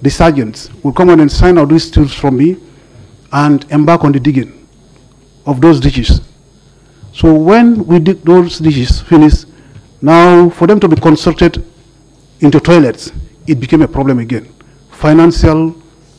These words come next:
in fact, everything was kaput. Nothing, no money. So this is how the, the, the ditches were left like that. I cannot determine. Maybe it took one year before.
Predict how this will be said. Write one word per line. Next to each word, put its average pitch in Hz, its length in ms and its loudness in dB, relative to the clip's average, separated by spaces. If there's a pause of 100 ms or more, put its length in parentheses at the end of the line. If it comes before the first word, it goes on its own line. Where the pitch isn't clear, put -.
(140)
in - 680 -10
fact, - 360 -8
everything 165 420 -2
was 127 160 -8
kaput. - 420 -4 (640)
Nothing, - 720 0
no 160 220 0
money. 143 400 -2 (420)
So 143 220 -4
this 180 140 -2
is 165 100 -8
how 180 240 -4
the, 139 240 -6 (100)
the, 143 140 -10
the 131 160 -10
ditches 147 340 -8
were 117 140 -12
left 120 400 -14
like 113 240 -12
that. 107 240 -18 (1000)
I 147 120 -2
cannot 170 260 -4
determine. 151 420 -4
Maybe 151 300 0
it - 100 -8
took 165 200 -10
one 165 180 -2
year 143 160 -2
before. 123 400 -12